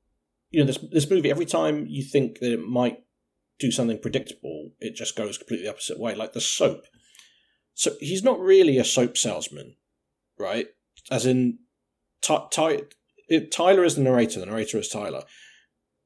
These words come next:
Subconsciously, is he actively making soap? Is his, is it so his mind can let him learn how to make explosives,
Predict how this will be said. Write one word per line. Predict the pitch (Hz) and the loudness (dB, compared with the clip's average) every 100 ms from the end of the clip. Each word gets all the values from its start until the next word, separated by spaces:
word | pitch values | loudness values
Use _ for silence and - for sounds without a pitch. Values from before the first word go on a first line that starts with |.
| _ _ - | _ _ -2
Subconsciously, | - 214 - 214 208 - - 80 - - | 2 2 4 2 2 -2 -4 -8 -10 -6
is | 135 | -4
he | - 196 - | -4 -6 -6
actively | 170 - 156 143 135 | -8 0 0 2 2
making | 123 127 135 - 113 | 2 2 0 -2 -2
soap? | - 135 - - - | 0 0 -2 -6 -8
Is | 120 | -2
his, | 160 156 - - | 0 0 -2 -2
is | 143 | 2
it | 180 - - _ | 2 0 -6 _
so | - 151 143 | -2 4 4
his | 131 120 | 4 2
mind | 123 135 123 90 - - _ | 4 4 2 -2 -12 -20 _
can | - 110 | -8 0
let | 123 - | 2 2
him | 123 117 117 113 - | 0 -2 -2 -4 -4
learn | 117 120 113 | 2 4 2
how | 107 | -2
to | 107 | -6
make | 110 107 - | -6 -8 -8
explosives, | - - 113 113 - - - | -8 -4 -4 -4 -8 -10 -12